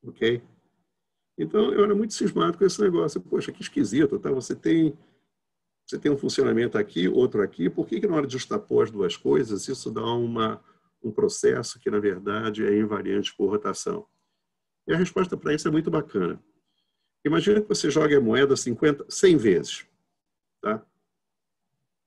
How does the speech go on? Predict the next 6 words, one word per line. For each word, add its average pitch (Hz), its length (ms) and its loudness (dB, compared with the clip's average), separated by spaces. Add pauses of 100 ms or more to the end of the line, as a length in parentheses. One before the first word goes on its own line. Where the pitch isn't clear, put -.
(1040)
Ah, - 400 -20 (3500)
Joguei 101 300 -10
a 113 40 -6
moeda 117 400 -6
cem 143 300 -8
vezes. - 420 -12